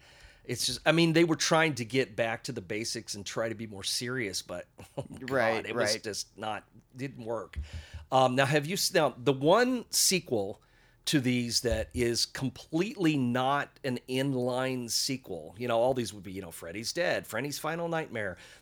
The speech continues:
Speaker 1: The one that really works is Wes Craven's New Nightmare.
Speaker 2: Yeah,
Speaker 1: Where
Speaker 2: yeah.
Speaker 1: it is a kind of a meta thing where Wes Craven is in it and Heather Langenkamp, and
Speaker 2: Right.
Speaker 1: then she's got the little kid that's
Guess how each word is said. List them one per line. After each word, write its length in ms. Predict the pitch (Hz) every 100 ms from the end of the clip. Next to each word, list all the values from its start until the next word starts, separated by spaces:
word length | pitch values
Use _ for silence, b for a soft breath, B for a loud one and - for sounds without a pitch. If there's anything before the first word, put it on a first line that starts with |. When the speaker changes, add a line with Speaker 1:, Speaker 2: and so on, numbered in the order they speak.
| _
Speaker 1:
The 80 | 107
one 340 | 107 135 165
that 160 | 147 127
really 400 | 127 131 131 127
works 380 | 117 120 -
is 240 | 107 95 92
Wes 220 | 113 -
Craven's 400 | - 120 107 -
New 280 | 98 98 107
Nightmare. 520 | 101 107 104 123 123 127
Speaker 2:
Yeah, 460 | 175 226 185 110 -
Speaker 1:
Where 300 | 135 139 147
Speaker 2:
yeah. 100 | 143
Speaker 1:
it 80 | 139
is 180 | 135 131
a 140 | 113
kind 260 | - 143 127
of 100 | 98
a 60 |
meta 400 | 95 107 120 135
thing 440 | 139 143 139 143 120
where 260 | 113 107
Wes 260 | 98 117 -
Craven 400 | - 131 127 135
is 160 | 113
in 140 | 120 120
it 160 | 117 -
and 200 | 101 92
Heather 300 | 101 113 101
Langenkamp, 800 | 104 123 117 120 135 123 120 - -
and 360 | 107 104 98 90 -
Speaker 2:
Right. 200 | 143 127
Speaker 1:
then 100 | 135
she's 200 | - 123
got 180 | 135 -
the 80 |
little 180 | 120 117
kid 480 | 110 - 131 127 117 - -
that's 400 | 104 - -